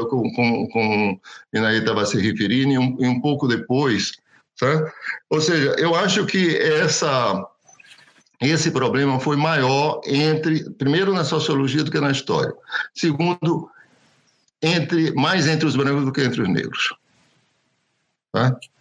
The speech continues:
Eu acho que é, é, tem isso. É, uma outra coisa que eu acho que é bem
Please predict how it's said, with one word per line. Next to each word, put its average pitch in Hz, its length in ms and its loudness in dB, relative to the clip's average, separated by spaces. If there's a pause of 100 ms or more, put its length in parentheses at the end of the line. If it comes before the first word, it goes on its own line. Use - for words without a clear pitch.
(360)
Eu 104 120 0
acho 123 300 0
que 113 400 0
é, 104 480 2
é, 92 400 2
tem 107 300 0
isso. - 220 -6 (600)
É, 117 260 2 (680)
uma 190 400 0
outra 117 340 0
coisa 127 300 0
que 110 120 -2
eu 107 100 2
acho 101 380 0
que 92 260 -2
é 90 100 2
bem 95 720 0